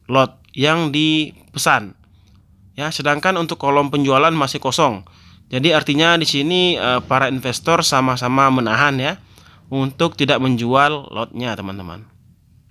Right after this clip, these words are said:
Oke, kita coba lihat pada I P O. Nah, eh, kemarin Koal ini, eh, menawarkan di harga penawaran umum sebesar seratus rupiah.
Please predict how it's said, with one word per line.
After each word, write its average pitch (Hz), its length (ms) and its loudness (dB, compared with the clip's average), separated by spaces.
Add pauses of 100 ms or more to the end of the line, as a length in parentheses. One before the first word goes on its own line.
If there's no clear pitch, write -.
(1300)
Oke, 240 240 0
kita 214 160 2
coba 160 240 4
lihat 156 240 0
pada 135 360 -2
I 135 160 -4
P 127 240 -8
O. 214 240 0 (1900)
Nah, 117 320 0 (320)
eh, 120 160 -4
kemarin 147 480 2
Koal 139 320 4
ini, 175 640 0 (440)
eh, - 120 -6
menawarkan 143 720 2
di 143 520 0 (520)
harga 151 720 2
penawaran 127 400 -2
umum 143 240 0
sebesar 123 400 -2
seratus 120 320 -10
rupiah. 127 480 -2